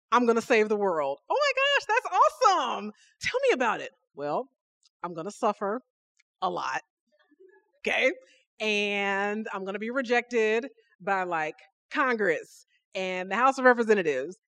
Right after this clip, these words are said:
and the Senate and the president, and, and I'm gonna be, like, killed. But I'm gonna save people in doing that." Your loved ones are gonna be like, "What?"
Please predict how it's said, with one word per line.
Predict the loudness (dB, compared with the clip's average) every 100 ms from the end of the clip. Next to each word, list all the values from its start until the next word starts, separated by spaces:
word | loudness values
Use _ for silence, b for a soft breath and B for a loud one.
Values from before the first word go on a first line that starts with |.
| _ _ -2
and | 2 4
the | 2
Senate | 2 -2 -2 -4 -10 _ _ _ _ _ _ -6
and | 0 2
the | 4
president, | 6 6 4 2 0 -6 -20 _ _ _ _
and, | -2 0 2 2 2 2 0 -2 -4 -6 -8 -12 _ _ _ _
and | -6
I'm | -4
gonna | -4 -6
be, | -8
like, | -8 -10 -10
killed. | -8 -8 -10 -18 _ _ _ _
But | 2 2 -2 _ _ _ _ _ _ _ _ _ _ _ -10
I'm |
gonna | -8 -6
save | -4 -4 -6
people | -10 -12 -18 _ _ -10
in | -8
doing | -8 -8 -10
that." | -12 -16 -18 _ _ _ _ _ _ _
Your | -6 -6
loved | -2 -2 -2
ones | -2
are | -2
gonna | -4
be | -2
like, | 0 2 2 -2 -10 _ _ _ _ _ _ _ _ _ _ _ _ _
"What?" | -6 0 0